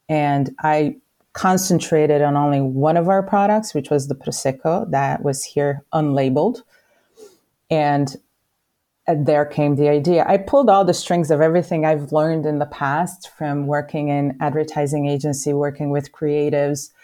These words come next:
working with brand creation. And I put all that together and I said, "Well, we have the unlabeled bottles of Prosecco. We have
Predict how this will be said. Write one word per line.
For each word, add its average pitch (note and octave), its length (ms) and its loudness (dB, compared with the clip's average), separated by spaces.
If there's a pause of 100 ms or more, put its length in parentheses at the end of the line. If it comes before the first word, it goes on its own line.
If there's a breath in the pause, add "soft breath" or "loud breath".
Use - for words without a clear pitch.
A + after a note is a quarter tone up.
(220 soft breath)
working D#3+ 480 0
with C#3+ 320 -2
brand D3+ 480 0
creation. C#3+ 720 -2 (520 soft breath)
And E3 120 2
I D#3+ 100 2
put E3+ 240 0
all E3+ 160 4
that E3+ 240 4
together E3+ 380 2
and D3 180 2
I C#3+ 40 0
said, C#3+ 180 -4
"Well, D3+ 280 2
we D3+ 200 2
have D3 500 0
the D3 120 0
unlabeled D3 560 0
bottles G3 340 2
of G3+ 100 0
Prosecco. C#3 720 -4
We D3+ 140 -2
have D3 400 -2